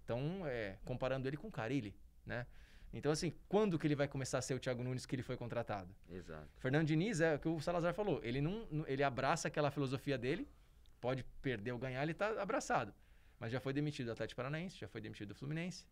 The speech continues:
Speaker 1: tá na corda bamba no São Paulo, né? O que que vocês acham disso? O futebol brasileiro, essa cultura do futebol brasileiro, ela, ela pesa quando o técnico tá num clube, principalmente um time, um clube grande?
Speaker 2: Sem dúvida. No Flamengo, a gente vê, deu um, dois jogos,
Speaker 1: Hum.
Speaker 2: o elenco já se reuniu com o Domenech Torrente pra falar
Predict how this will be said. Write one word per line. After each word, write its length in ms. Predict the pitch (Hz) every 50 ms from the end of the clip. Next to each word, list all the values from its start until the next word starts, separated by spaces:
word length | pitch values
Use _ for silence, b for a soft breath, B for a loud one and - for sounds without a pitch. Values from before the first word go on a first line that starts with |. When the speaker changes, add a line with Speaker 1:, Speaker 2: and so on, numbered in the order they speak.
| - _
Speaker 1:
tá 100 | - 117
na 80 | 120
corda 220 | 117 - 123 117 117
bamba 220 | 107 113 107 104
no 60 | 107
São 120 | - - 131
Paulo, 320 | - 160 165 175 175 175 - - - - - - -
né? 160 | - 147 185 b b b b b b - - - - - - - -
O 60 | -
que 60 | 143 156
que 40 | -
vocês 140 | 180 147 151
acham 160 | 139 120 127
disso? 140 | 110 - 120
O 20 |
futebol 340 | - 147 - 151 131 160 165
brasileiro, 300 | 156 160 123 123 143 139
essa 140 | - 151 143
cultura 340 | - 143 - - 175 170
do 80 | 160 147
futebol 180 | - - 139 127
brasileiro, 300 | 123 123 107 127 131 131
ela, 220 | 127 127 113 98 b b b b b b b -
ela 140 | 117 120
pesa 440 | - - 156 170 170 139 107 107 95 -
quando 140 | - 127 127
o 40 | 117
técnico 360 | - 131 123 - 131 123 -
tá 80 | 131 123
num 80 | 120 117
clube, 180 | - 147 143
principalmente 420 | 147 - 190 - - 165 170 - 170
um 40 | 147
time, 220 | - 156 139 117 - -
um 40 | -
clube 200 | - 127 117 110
grande? 280 | 117 135 131 117 110 -
Speaker 2:
Sem 200 | - - 175 202
dúvida. 340 | 196 175 175 180 165 127 127
No 100 | 127 135
Flamengo, 460 | 127 - 180 160 131 131 139 160 170 175
a 40 | 160
gente 240 | 151 160 147 - 151
vê, 500 | 123 110 123 - 135 98 101 98 - 120
deu 480 | 113 117 139 139 139 127 117 107 101 95 -
um, 180 | 131 175 208
dois 240 | 180 139 151 143 117
jogos, 380 | 104 127 127 165 190 170 240 226
Speaker 1:
Hum. 40 | 254
Speaker 2:
o 20 |
elenco 260 | 220 185 190 208 - 208
já 120 | 196 -
se 120 | - -
reuniu 340 | 156 156 165 147 139 143 165
com 140 | - - 160
o 40 | 135
Domenech 440 | 123 139 139 135 123 123 131 139 -
Torrente 320 | - 123 113 127 156 -
pra 120 | - 185
falar 400 | - - 170 147 135 120 - -